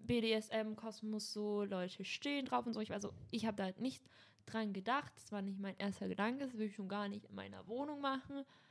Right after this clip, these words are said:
So, nee. Und dann schreibt er auf einmal, „Ja, ich denke,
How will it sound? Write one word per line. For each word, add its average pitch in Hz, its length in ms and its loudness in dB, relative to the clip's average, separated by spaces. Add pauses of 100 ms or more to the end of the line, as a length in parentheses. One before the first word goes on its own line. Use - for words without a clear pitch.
(300)
So, 226 120 4
nee. 202 240 6
Und 202 180 4
dann 269 160 0 (240)
schreibt - 320 0
er 330 160 6
auf - 160 2
einmal, 269 260 4 (200)
„Ja, 240 120 2
ich 240 140 -4
denke, 262 420 0